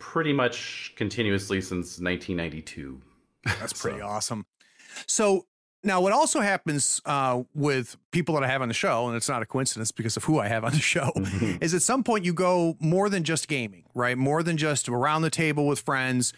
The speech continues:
Speaker 2: You start producing content, right? Whether it be blog posts or writing reviews or, you know, creating adventures that are m-, going to extend beyond the table.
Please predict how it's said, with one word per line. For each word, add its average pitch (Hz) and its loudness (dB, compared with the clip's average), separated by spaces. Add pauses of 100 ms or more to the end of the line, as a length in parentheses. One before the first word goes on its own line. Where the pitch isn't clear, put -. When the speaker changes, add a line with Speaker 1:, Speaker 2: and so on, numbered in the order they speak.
(300)
Speaker 2:
You 156 0
start - -2
producing 147 0
content, 104 -4
right? 123 -2
Whether 127 2
it 107 -6
be 123 2
blog 202 2
posts 170 2
or 120 2 (360)
writing 147 2
reviews 208 2
or, 139 0 (340)
you 180 0
know, 175 2
creating 170 2
adventures 143 0
that 127 2
are 120 0
m-, 151 2 (440)
going 151 2
to 143 2
extend 139 0
beyond 131 0
the 123 0
table. 123 -2